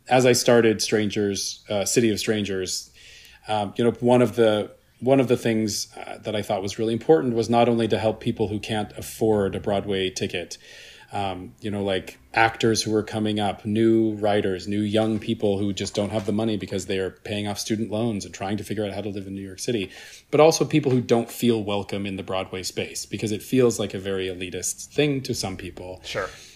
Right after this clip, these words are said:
Speaker 1: That I, so we invited a group from Covenant House. Um, we, I, you know, I invited every, um, every arts educator in New York City I offered a ticket to as well.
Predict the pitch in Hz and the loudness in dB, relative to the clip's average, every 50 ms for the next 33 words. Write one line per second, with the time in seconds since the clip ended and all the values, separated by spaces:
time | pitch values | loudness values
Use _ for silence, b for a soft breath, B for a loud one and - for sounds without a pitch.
0 | B B B B B B _ _ - 135 120 - - - 120 123 120 113 113 110 | B B B B B B _ _ -2 -2 -2 -4 -2 2 4 4 6 6 4 4
1 | 104 - - _ _ - - - - 135 127 - - - 110 123 123 123 123 120 | 2 0 -6 _ _ -6 0 4 6 6 4 4 0 -2 0 4 6 6 6 6
2 | 113 120 113 117 117 113 117 104 110 113 113 104 - - - 110 107 104 - 143 | 6 6 6 8 8 6 4 4 4 4 4 2 0 -2 0 0 0 2 4 4
3 | 139 135 139 135 127 123 127 123 120 120 120 113 - - - - - b b b | 6 6 4 0 2 2 2 4 4 4 2 0 -4 -6 -8 -10 -14 b b b
4 | b b b b b b - - 107 101 98 95 92 92 92 90 90 - _ _ | b b b b b b -10 -8 -6 -4 -4 -4 -4 -6 -8 -12 -14 -16 _ _
5 | _ _ _ - 120 113 101 - _ _ _ _ _ - - 104 101 104 101 98 | _ _ _ -4 -4 -4 -4 -6 _ _ _ _ _ -6 -4 -2 0 0 -2 -4
6 | - - 98 110 110 107 107 101 107 113 110 104 104 107 107 107 104 107 101 98 | -6 -8 -6 -4 -4 -2 -2 -2 0 0 0 0 2 2 2 4 4 2 0 0
7 | 98 110 113 107 110 113 110 110 107 107 104 104 104 - - 107 101 98 95 95 | 0 0 0 2 2 2 4 4 2 2 0 -2 -6 -8 -6 -6 -4 -4 -6 -8
8 | 92 92 90 - _ _ _ _ _ _ _ _ - - - - 127 123 110 120 | -10 -12 -14 -18 _ _ _ _ _ _ _ _ -16 -8 -2 2 2 4 4 4
9 | 117 - 110 110 107 101 - 117 107 113 110 - 113 110 107 110 107 107 104 104 | 4 4 4 2 2 2 0 -2 0 0 -2 -2 0 0 0 0 0 0 0 0
10 | 104 101 101 101 - - 101 104 107 110 104 101 101 98 98 - 110 101 101 98 | 0 0 -2 -2 -4 -4 -2 -2 0 0 0 0 0 -2 -2 -4 -4 -6 -6 -6
11 | - 104 - 113 - - - 113 104 101 101 101 95 - 104 101 98 98 98 98 | -6 -6 -6 -6 -6 -6 -6 -6 -4 -4 -4 -4 -6 -6 -6 -4 -4 -2 -4 -4
12 | 98 | -6